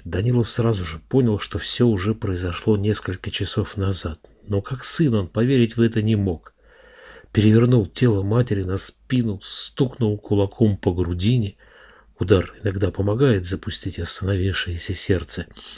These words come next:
И начал делать непрямой массаж сердца, чередуя ритмичные надавливания на грудную клетку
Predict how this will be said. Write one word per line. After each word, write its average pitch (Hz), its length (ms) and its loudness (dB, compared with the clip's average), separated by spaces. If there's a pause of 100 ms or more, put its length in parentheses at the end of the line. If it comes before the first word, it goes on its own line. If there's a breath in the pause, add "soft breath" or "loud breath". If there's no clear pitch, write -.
(500 loud breath)
И 104 80 2
начал 104 420 0
делать 113 500 2
непрямой 95 500 0
массаж 95 440 -2
сердца, 117 500 0
чередуя 98 520 0
ритмичные 101 640 -2
надавливания 92 840 -4
на 92 100 -4
грудную 92 540 -2
клетку 123 560 2